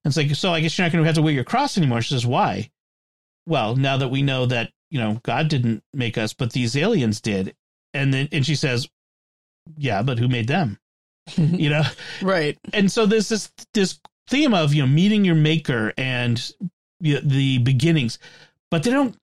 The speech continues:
Speaker 1: tie it off. Now, maybe that's because of the next movie, The Alien Covenant, is gonna be the, the, you know, to explore more of that.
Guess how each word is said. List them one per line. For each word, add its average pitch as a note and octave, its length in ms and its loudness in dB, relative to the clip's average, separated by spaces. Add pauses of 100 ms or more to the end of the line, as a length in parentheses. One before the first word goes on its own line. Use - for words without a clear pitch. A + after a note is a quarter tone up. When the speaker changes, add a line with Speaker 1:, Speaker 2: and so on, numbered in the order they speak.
(1040)
Speaker 1:
tie F#3+ 200 0
it E3+ 100 2
off. D#3+ 360 0
Now, E3 100 2
maybe G3 300 4
that's E3+ 240 2
because D3+ 440 0
of B2+ 120 2
the B2+ 80 0
next C#3 300 -2
movie, C#3+ 360 2
The C#3 140 2
Alien A#2+ 300 0
Covenant, C3 480 -2
is B2+ 200 -4
gonna B2 220 -2
be B2 140 0
the, A#2+ 320 -2
the, A#2 240 -4 (280)
you A#2+ 180 -4
know, - 80 -6 (140)
to - 160 -6
explore C3 340 -2
more D3 140 2
of E3 40 0
that. F3+ 220 -2